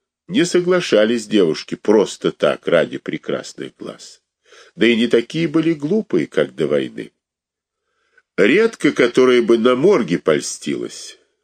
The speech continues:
да и в моргах ли счастье? Работаешь, как вол, с утра допоздна, и так день за днем,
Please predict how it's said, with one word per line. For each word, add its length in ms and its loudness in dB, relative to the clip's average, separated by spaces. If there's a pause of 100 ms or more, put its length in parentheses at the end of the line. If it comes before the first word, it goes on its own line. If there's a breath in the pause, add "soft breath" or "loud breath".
(220)
да 160 -2
и 120 4
в 120 -2
моргах 520 0
ли 120 0
счастье? 720 -6 (1300)
Работаешь, 880 2
как 360 -2
вол, 340 2
с 200 -6
утра 420 2
допоздна, 800 -2 (120)
и 100 -4
так 480 -4
день 260 0
за 280 -2
днем, 540 -4